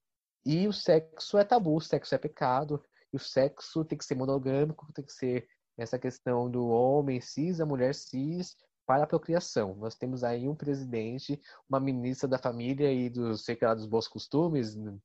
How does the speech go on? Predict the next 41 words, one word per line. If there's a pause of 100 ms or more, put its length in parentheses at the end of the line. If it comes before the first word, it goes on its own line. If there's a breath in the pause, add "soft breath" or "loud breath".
(140)
sei
lá
do
quê, (160 soft breath)
que
fala
muito
sobre
isso,
né? (260)
É
um
governo
que
é
todo
voltado
ao
falocentrismo, (380 soft breath)
todo
voltado
a
essa
questão (300 soft breath)
do
pecado
do
corpo,
do
pecado
do
prazer,
do
pecado
da
vontade,
do
peca-,
pecado
do
gozo,